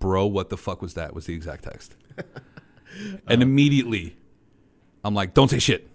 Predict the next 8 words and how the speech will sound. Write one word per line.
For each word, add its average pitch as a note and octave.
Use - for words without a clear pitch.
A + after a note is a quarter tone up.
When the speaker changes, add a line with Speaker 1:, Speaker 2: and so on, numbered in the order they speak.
Speaker 2:
Yeah. D3+
Speaker 1:
Don't D3
fucking D3
say C#3
nothing. A#2+
Speaker 2:
<laughs> -
Speaker 1:
Please C#3+
stop." G2+